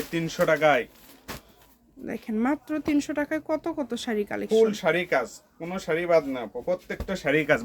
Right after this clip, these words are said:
Speaker 1: বারো হাত শাড়ি, বারো হাতই কাজ।
Speaker 2: এর
Speaker 1: Only
Speaker 2: পাশাপাশি
Speaker 1: তিনশো টাকা।
Speaker 2: চাইলে ভিডিও কল দিয়েও আপনারা দেখে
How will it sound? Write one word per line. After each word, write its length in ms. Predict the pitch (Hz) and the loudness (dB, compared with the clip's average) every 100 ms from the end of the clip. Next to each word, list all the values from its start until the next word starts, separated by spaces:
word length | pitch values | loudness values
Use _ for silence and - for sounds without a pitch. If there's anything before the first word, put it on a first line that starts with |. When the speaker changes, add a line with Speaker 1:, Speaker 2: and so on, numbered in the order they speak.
| 143 | 4
Speaker 1:
বারো 180 | 170 147 | 4 4
হাত 120 | 151 - | 2 0
শাড়ি, 180 | 202 185 170 | 0 2 2
বারো 160 | 160 131 | 2 2
হাতই 200 | 131 156 123 | -2 -6 -8
কাজ। 140 | 98 - - _ _ - _ _ _ _ _ _ _ | -10 -10 -18 _ _ -20 _ _ _ _ _ _ _
Speaker 2:
এর 80 | 240 | -2
Speaker 1:
Only 100 | 160 | 2
Speaker 2:
পাশাপাশি 340 | 170 175 294 | 2 2 2
Speaker 1:
তিনশো 200 | 294 339 | 2 2
টাকা। 100 | - | 4
Speaker 2:
চাইলে 260 | 320 302 339 370 | 4 4 4 2
ভিডিও 240 | 302 269 302 294 | 2 2 0 0
কল 140 | 294 294 | -2 0
দিয়েও 180 | 285 349 339 | 0 2 0
আপনারা 280 | 285 269 277 254 | 0 -2 0 0
দেখে 180 | 254 | 0